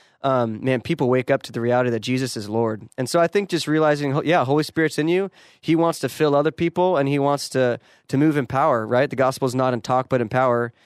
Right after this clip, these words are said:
And I think as Catholics, we can get really comfortable in our little, own little zones on Sunday, but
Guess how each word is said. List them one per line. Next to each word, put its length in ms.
And 80
I 40
think 120
as 100
Catholics, 420
we 80
can 60
get 140
really 160
comfortable 580
in 80
our 140
little, 260
own 220
little 160
zones 400
on 120
Sunday, 360
but 260